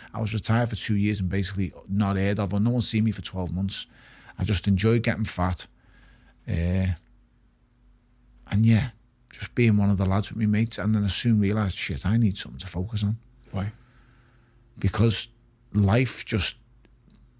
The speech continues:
Speaker 1: I can't just be a home, be a dad and be a husband and just sit there and get fat. I mean, what kind of example am I setting to me kids?
Speaker 2: Is there a part of it that your life was so full of adrenaline and that's super addictive, that buzz? And then,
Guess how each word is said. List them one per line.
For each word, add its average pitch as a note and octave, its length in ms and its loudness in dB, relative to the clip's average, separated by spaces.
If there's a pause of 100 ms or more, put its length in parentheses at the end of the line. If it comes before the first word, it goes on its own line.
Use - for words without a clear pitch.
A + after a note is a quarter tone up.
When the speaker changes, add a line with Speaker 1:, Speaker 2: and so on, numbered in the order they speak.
(260)
Speaker 1:
I - 80 -2
can't A#2+ 360 2
just - 240 -4
be A2 140 2
a G#2+ 60 2
home, G#2 520 2
be G2+ 180 0
a F#2 40 0
dad G2 300 0
and F#2+ 120 0
be F#2 120 0
a E2 60 -4
husband G2 440 0
and E2+ 100 -2
just F2 320 -8
sit G2 140 -2
there G2 120 0
and F#2 80 -2
get F2 140 -4
fat. - 320 -6 (280)
I E2 40 -8
mean, G#2+ 180 4
what A#2+ 140 -2
kind C3 240 -2
of F#2 80 -4
example G2 400 -2
am C3+ 80 -4
I - 20 -2
setting F#2+ 260 -6
to G2 100 -6
me F2 100 -4
kids? - 420 -6 (1080)
Speaker 2:
Is C3 100 0
there C#3 100 6
a C3 40 2
part E3 200 2
of C3 80 2
it G2+ 100 0
that G2+ 200 -6
your G#2+ 140 2
life A2 240 2
was G#2 100 -6
so G2+ 120 0
full G2+ 200 -2
of F#2 80 0
adrenaline G2 600 0 (640)
and G#2 100 4
that's F#2+ 160 0
super F#2+ 300 0
addictive, F2 580 -6
that - 220 -12
buzz? F#2+ 240 -2
And G2 120 0
then, F#2+ 300 6